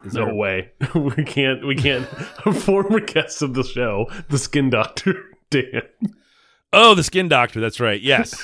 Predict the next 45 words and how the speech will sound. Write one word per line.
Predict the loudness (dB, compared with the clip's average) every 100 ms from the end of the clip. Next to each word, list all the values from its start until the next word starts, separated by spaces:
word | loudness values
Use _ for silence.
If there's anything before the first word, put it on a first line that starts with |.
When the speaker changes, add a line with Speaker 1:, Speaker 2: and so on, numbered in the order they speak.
| -12
Speaker 2:
<laughs> | -6
Speaker 1:
yes, | -2 -2 -6 -16 -20 _ _ _ _
yes. | -6 -6 -8 -16
Uh, | -8 -6 -4
dear, | -4 -4 -6
dear, | -4 -4
o-, | -4
longtime | -2 -2 0 -4 -4
friend, | -6 -6 -8 -12 -18 -12
uh, | -8 -6 -8 -10 -10
in | -8
real | -6 -4
life, | -6 -8 -10
but | -8
also | -8 -8 -10
guest | -12 -12
of | -14
the | -10
show, | -10 -10 -12 _
uh, | -18 -18 -20 _ _
the, | -20 -20 _ -20
the |
Skin | -14 -10 -8
Doctor, | -10 -12 -14
Daniel | -16 -16 -18
Smith, | -18 -20 -20 _ -6
uh, | -4 0 -2 -2 -6 -6 -12 -16 -18
Speaker 2:
<laughs> | -20 -20 -10
Speaker 1:
would, | -8 -4
uh, | -4 -6 -8 -10 -12 -20 _ _ -14
would, | -12 -12 -14
would | -12
probably | -6 -4 -4
not | -6 -8 -10
be | -12
okay | -10 -12
if | -12
we, | -14 -16
we | -18
called | -12 -10
it | -8
anything | -10 -10 -12
else. | -14 -8
That's | 0
Speaker 2:
Yeah. | 2